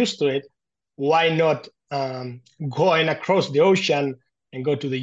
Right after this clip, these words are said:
U S for six months?" And I thought the same thing. "I'll go there, I'll be six months, and I'll finally go back to Spain." And I was there, and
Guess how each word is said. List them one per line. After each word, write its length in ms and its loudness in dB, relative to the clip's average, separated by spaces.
U 60 0
S 100 -6
for 240 -14
six 420 -12
months?" 280 -14
And 100 0
I 80 2
thought 220 2
the 180 0
same 120 2
thing. 260 0
"I'll 220 0
go 80 4
there, 300 2
I'll 200 -6
be 160 -8
six 220 -4
months, 500 -4
and 120 -12
I'll 200 -8
finally 320 -2
go 100 -2
back 220 -6
to 60 -18
Spain." 300 -10
And 80 -12
I 100 0
was 220 0
there, 320 -2
and 240 -10